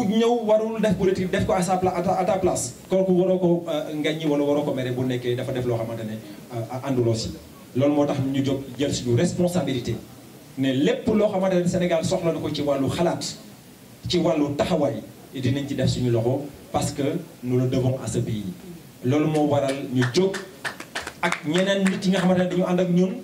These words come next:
ci ngëm-ngëm, ànd ak ñun ci principe, ànd ak ñun ak ay valeurs, xam ni réew mi bu nekkee jóguñu pour defar ko, ah, euh, première conséquence yi nga xamante ne moo ci nar a judd, ñun ñoo koy vivre. Ñun ñii ñoo koy vivre ba pare suñu doom yi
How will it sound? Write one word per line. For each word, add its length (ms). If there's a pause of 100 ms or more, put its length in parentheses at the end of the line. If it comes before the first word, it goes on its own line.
(520)
ci 140
ngëm-ngëm, 540 (440)
ànd 160
ak 180
ñun 300
ci 140
principe, 580
ànd 120
ak 100
ñun 140
ak 240
ay 180
valeurs, 400 (440)
xam 300
ni 240 (340)
réew 280
mi 100
bu 160
nekkee 520
jóguñu 320
pour 120
defar 280
ko, 220 (320)
ah, 220 (600)
euh, 160 (540)
première 400
conséquence 480
yi 60
nga 100
xamante 200
ne 100
moo 140
ci 80
nar 140
a 40
judd, 260
ñun 120
ñoo 100
koy 140
vivre. 260 (880)
Ñun 180
ñii 120
ñoo 120
koy 160
vivre 280
ba 140
pare 140
suñu 240
doom 240
yi 120